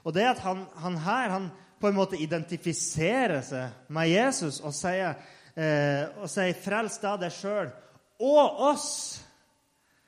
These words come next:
Så han sier på en måte at Jesus, han er akkurat en synder, sånn som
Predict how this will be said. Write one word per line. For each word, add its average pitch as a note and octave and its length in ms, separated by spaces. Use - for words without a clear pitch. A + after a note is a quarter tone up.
Så - 160
han B3+ 160
sier B3+ 240
på B3 80
en A3+ 140
måte A#3 240
at D#3+ 100
Jesus, A3 480
han G#3 160
er G#3 80
akkurat B3 480
en G#3 160
synder, A3+ 720
sånn G#3 320
som E3+ 300